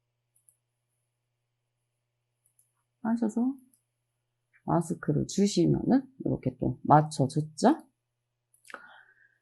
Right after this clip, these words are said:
이걸 영상 길이를 맞춰줘야 되니까요. 요거 긴 거는 잘라주고요. 나머지는 카피를 해서 길이를 늘려주도록 할게요.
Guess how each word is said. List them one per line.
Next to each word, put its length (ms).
이걸 420
영상 520
길이를 500
맞춰줘야 640
되니까요. 800
요거 680
긴 260
거는 300
잘라주고요. 1040
나머지는 1040
카피를 720
해서 480
길이를 680
늘려주도록 760
할게요. 680